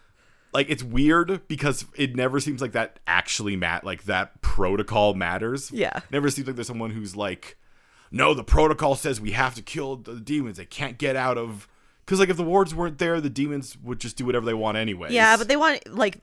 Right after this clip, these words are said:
Speaker 2: conveniently, they have these wards, so.
Speaker 1: Conveniently, <laughs> conveniently.
Speaker 2: Also, do you think that maybe a part of it is that Alec doesn't wanna <laughs> talk to his boyfriend?
Speaker 1: I mean, that's definitely part of it.
Speaker 2: Yeah.
Speaker 1: Uh, now, s-, uh, so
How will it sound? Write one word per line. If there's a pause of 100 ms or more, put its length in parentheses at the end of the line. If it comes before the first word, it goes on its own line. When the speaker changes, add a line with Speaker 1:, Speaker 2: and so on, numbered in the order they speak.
Speaker 2:
conveniently,
they
have
these
wards,
so.
Speaker 1:
Conveniently,
<laughs>
conveniently.
Speaker 2:
Also,
do
you
think
that
maybe
a
part
of
it
is
that
Alec
doesn't
wanna
<laughs>
talk
to (260)
his
boyfriend? (220)
Speaker 1:
I
mean,
that's
definitely
part
of
it.
Speaker 2:
Yeah. (400)
Speaker 1:
Uh, (600)
now, (440)
s-,
uh,
so